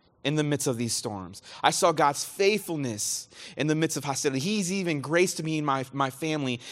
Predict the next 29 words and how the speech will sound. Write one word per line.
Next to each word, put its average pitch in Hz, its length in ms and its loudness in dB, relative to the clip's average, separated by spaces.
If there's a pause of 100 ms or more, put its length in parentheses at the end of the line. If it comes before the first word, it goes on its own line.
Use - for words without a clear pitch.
(120)
to 175 140 0
continue 180 540 0
to 156 80 4
do 143 200 2
his 131 240 0
work. 135 260 2
See, 214 360 4 (400)
right 185 260 8
now 208 380 10
we 196 140 8
have 180 160 10
a 180 40 4
culture 175 840 6 (1160)
that, 160 360 8
that, 165 240 10
that 160 180 8
brings 196 280 4
isolation 185 760 6
for 160 160 2
certain 170 340 0
seasons 156 720 0
because 151 360 0
of 156 100 0
certain 147 320 -2
sicknesses 143 640 -4
that 135 160 0
are 131 180 2
out 160 300 4
there. 101 280 -10